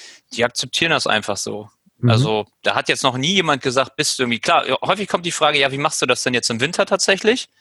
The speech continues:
Speaker 2: Mhm.
Speaker 1: Dann sage ich, „Ja, test dich.“ Ist ja, ist tatsächlich ja auch das erste Mal, dass, also das ist ja auch das erste Mal wirklich so, dass ich, ähm, so richtig in einem Wohnmobil lebe, muss man dazu sagen. Ich habe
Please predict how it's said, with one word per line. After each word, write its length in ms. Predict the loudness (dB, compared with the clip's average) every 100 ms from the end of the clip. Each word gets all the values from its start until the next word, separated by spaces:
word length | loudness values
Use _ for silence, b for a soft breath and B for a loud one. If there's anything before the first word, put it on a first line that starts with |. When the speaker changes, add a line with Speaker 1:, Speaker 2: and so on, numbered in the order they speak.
| _ -10
Speaker 2:
Mhm. 140 | -8
Speaker 1:
Dann 80 | -4
sage 200 | -2 -2
ich, 80 | 0
„Ja, 220 | 0 -2 _ _ _ -2
test 280 | -2 0
dich.“ 180 | -4 -4
Ist 120 | 0
ja, 160 | 2 0 B B B
ist 200 | -4 -2
tatsächlich 460 | -2 -2 -2 -2 0
ja 80 | 2
auch 100 | 2
das 160 | -2
erste 380 | 0 0 2 0
Mal, 380 | 4 4 4 2
dass, 260 | -2 -4 -4
also 220 | -4 -4 -6 _ _
das 260 | -6 -2 -2
ist 100 | 0
ja 80 | 0
auch 40 |
das 140 | -2
erste 260 | 0 0 0
Mal 140 | -2
wirklich 220 | -2 -4 0
so, 80 |
dass 180 | 0 0
ich, 380 | 0 0 0 -2
ähm, 320 | 0 0 0 -6 _
so 140 | -4 -2
richtig 300 | 0 -2 -2
in 80 |
einem 200 | 0 -2
Wohnmobil 600 | -2 0 0 0 -2 -4 -6
lebe, 400 | -2 -2 -2 -8
muss 180 | -8 -6
man 100 | -4
dazu 220 | -4 -6
sagen. 280 | -2 -2 -2
Ich 120 | -2
habe 100 | -4